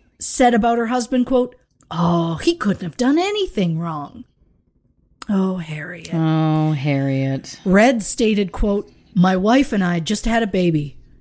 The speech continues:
Speaker 1: and we had to go through sort of an adjustment period. We had lots to iron out. It was nothing important, but just lots of little things. I decided to pick up Miss Short to make a real test for myself and see if I loved my wife or not."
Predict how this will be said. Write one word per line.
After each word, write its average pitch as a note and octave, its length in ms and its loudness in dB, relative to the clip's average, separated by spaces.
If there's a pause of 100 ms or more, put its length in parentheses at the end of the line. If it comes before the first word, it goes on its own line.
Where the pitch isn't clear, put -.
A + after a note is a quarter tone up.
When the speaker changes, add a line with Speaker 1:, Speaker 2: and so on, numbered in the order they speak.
Speaker 1:
and G3 140 6
we G#3 100 6
had B3 200 2
to C4 80 0
go A#3+ 220 2
through A#3+ 280 -2
sort D4+ 320 2
of A#3+ 100 0
an A#3+ 160 0 (160)
adjustment A3+ 640 0
period. - 460 -8 (260)
We C#4 120 6
had D4+ 220 4
lots G3 400 2
to F#3+ 140 -6
iron E3 340 -2
out. D#3 220 -6 (240)
It F4+ 100 0
was E4 180 6
nothing G#3 320 2
important, E3+ 580 -2 (180)
but F4 140 0
just F4 160 -2
lots D4+ 280 0
of C4+ 80 0
little D#4 240 -2
things. - 420 -8 (400)
I - 120 4
decided C#4+ 540 0
to F3+ 80 -4
pick - 240 0
up F#3+ 180 -4
Miss F#3+ 260 2
Short F#3+ 480 -2
to G3 80 2
make G#3+ 300 2 (280)
a A#3+ 80 2
real C4 440 6
test - 440 -4
for F3+ 160 0
myself D#3 500 0
and D#3 160 -6
see D#4+ 220 4
if C4+ 120 2
I G3+ 120 4
loved G3 360 0
my E3+ 160 0
wife F3 360 -2
or E3+ 80 -10
not." - 260 -16